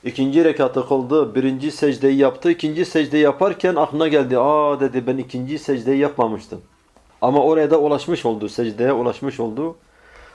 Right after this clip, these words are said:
Burada o zaman geri dönmez. O zaman ne olur?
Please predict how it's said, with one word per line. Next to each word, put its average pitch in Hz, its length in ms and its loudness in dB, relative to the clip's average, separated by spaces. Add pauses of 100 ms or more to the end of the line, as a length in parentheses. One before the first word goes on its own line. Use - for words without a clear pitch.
Burada 131 280 4
o 170 100 2
zaman 156 420 0
geri 131 260 2
dönmez. 104 460 0 (1800)
O 156 120 4
zaman 160 360 2
ne 165 80 4
olur? 160 340 0